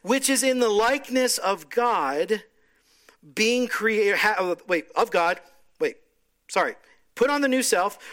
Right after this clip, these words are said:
which in the likeness of God has been created in righteousness and holiness and of truth." Uh, in the first century, um, there's some evidence to suggest that when pe-, when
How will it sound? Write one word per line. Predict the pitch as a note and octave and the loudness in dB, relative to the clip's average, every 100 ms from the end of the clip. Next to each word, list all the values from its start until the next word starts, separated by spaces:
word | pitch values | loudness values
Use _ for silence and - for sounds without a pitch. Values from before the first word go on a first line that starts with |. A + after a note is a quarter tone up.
| - | -2
which | G#3 B3 - | 0 2 0
in | G#3 A3+ | 0 0
the | A3 | 2
likeness | G#3 G#3 A#3 G#3+ | 2 0 -2 -2
of | A#3 | 0
God | F#3+ F3 F3+ | 0 0 0
has | - F#3+ A3+ F#3+ | 0 0 0 0
been | B3 B3+ | -2 -2
created | B3+ - C4+ A#3 G3 G3 - G3 B3+ D4+ C4+ _ _ _ - - - | -4 -2 0 2 0 -2 0 0 0 -2 -4 _ _ _ -20 -20 -4
in | G3+ | -2
righteousness | F3 E3+ G3 G#3 G#3+ G3 F#3+ E3+ | 0 0 0 0 -2 -4 -6 -6
and | E3+ D3+ | -6 -6
holiness | E3 D3+ C#3 C3+ B2+ - - - | -2 -2 -4 -8 -10 -14 -20 -16
and | - C3+ | -10 -8
of | C3+ | -8
truth." | - - A#3 D3+ B2 - - - - - | -10 -4 -2 -2 -6 -20 -20 -20 -18 -2
Uh, | E3+ F3+ | 0 0
in | F#3 | -2
the | E3 | -2
first | A#3+ A#3 - | -2 -2 0
century, | G3+ G3+ - E3 D3 D#3+ | -2 -2 -4 -2 -2 -2
um, | D3+ D3 E3 G3+ | -4 -4 -12 -18
there's | F3 E3+ E3 | -8 -2 0
some | - A#3+ | 0 0
evidence | F#3+ F#3 F3 E3 - | -2 -2 -4 -4 -6
to | - D#3 | -8 -8
suggest | D#3+ C3+ F3 E3+ - | -8 -2 0 0 -2
that | D3 | -2
when | D#3 D#3+ | -4 -6
pe-, | - G#3 | -8 -12
when | F#3 E3 D#3 | -6 -8 -8